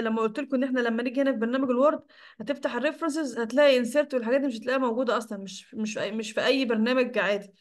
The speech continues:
بتيجي هنا في ال-، في البتاع ده، في المندلي، وتقول تولز، انستول ويب امبورتر، وانستول ام اس وورد بلجن. يعني، آه، آه، آه، الانستول ام اس وورد بلجن دي، يعني،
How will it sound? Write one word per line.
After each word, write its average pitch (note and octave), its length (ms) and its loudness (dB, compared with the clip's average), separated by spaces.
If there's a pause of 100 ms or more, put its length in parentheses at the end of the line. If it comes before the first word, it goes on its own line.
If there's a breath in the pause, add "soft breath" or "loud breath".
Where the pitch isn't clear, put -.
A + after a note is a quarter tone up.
(280 loud breath)
بتيجي A#3+ 360 0
هنا D4 140 4
في C#4+ 160 2
ال-، G#3+ 800 0
في G#3 60 -10
البتاع G3+ 540 -4
ده، C#4 320 -2 (220)
في A3 60 -6
المندلي، D4 420 0
وتقول B3+ 320 -2
تولز، D#4 600 -4 (320 soft breath)
انستول A#3 680 2
ويب A3+ 520 0
امبورتر، C#4+ 500 0
وانستول B3+ 600 0
ام C4+ 140 4
اس C#4 200 -4
وورد C4+ 180 0
بلجن. G#3 480 -2 (340 loud breath)
يعني، A3+ 320 0
آه، A3+ 100 -12
آه، G#3+ 1120 0
آه، - 20 0
الانستول A3 640 0
ام C4 200 0
اس C#4 200 2
وورد C#4 200 -2
بلجن C#4 380 2
دي، G4 260 -2 (280 loud breath)
يعني، D#4 380 -2